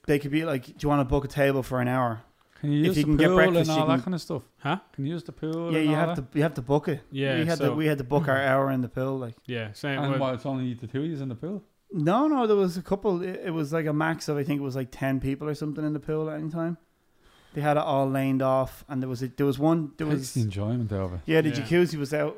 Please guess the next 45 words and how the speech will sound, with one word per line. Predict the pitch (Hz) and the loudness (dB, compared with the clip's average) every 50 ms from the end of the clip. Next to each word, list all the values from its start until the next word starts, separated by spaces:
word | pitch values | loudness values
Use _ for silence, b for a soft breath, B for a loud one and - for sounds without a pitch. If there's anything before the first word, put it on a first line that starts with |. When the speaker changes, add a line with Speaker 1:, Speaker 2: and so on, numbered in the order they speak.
| - - | -10 -10
Speaker 1:
out | - 139 143 143 | -8 -6 -4 -4
of | 143 139 | -6 -4
bounds. | 147 147 147 147 147 147 147 139 139 | -4 -4 -4 -2 -4 -4 -4 -6 -6
The | - 151 143 135 131 131 | -2 0 0 2 2 0
sauna | 123 - - 147 143 143 143 143 135 | -2 -2 -2 0 2 2 2 2 2
was | 135 135 123 135 | 2 0 0 0
off, | 135 139 143 139 135 - - | 0 0 0 -2 -4 -6 -6
and | 147 135 131 | -4 -4 -2
I | 143 151 | 0 2
Speaker 3:
Yeah, | 151 | 2
Speaker 1:
was | 151 135 117 | 2 0 0
Speaker 3:
sauna, | - - | 0 0
Speaker 1:
buzzing. | 156 160 151 147 147 | 0 2 2 2 2
I | 160 165 170 | 2 2 2
was | 160 147 | 2 0
Speaker 3:
steam | 117 151 147 135 | 0 0 0 -2
room. | 117 | 0
Speaker 1:
buzzing | 117 156 156 147 160 | 0 -2 0 0 -2
to | 143 | -2
get | 139 147 | -2 -4
into | 139 117 131 | -4 -4 -6
a | |
sauna | 123 - 135 135 127 | -6 -6 -4 -4 -4
for | 131 123 | -6 -4
a | 123 | -2
while | 135 156 151 131 | 0 2 2 0
Speaker 2:
Yeah. | 131 117 | -2 -4
Speaker 1:
'cause | 120 127 | -6 -6
I | |
haven't | 131 127 127 | -4 -2 -2
been | 123 123 | -2 -2
in | 123 120 120 | -2 -4 -4
a | 120 117 110 _ _ - | -4 -6 -8 _ _ 0
Speaker 2:
Life | 143 143 175 190 | 2 2 2 2
Speaker 1:
gym | 156 - | 2 0
Speaker 2:
is | 131 | 0
Speaker 1:
that | 127 160 | 2 2
Speaker 2:
like | 147 127 | 0 0
Speaker 1:
has | - | 0
Speaker 2:
you're | 139 135 | 0 2
Speaker 1:
one. | 123 120 | 2 2
Speaker 2:
in | 120 | 2
a | 120 | 0
really | 113 113 123 135 131 123 120 110 | 0 0 2 2 0 0 0 -2
strict | - - - - - - - 127 123 127 120 117 - - - - | -4 -4 -10 -12 -12 -6 0 2 4 4 4 2 -2 -14 -18 -18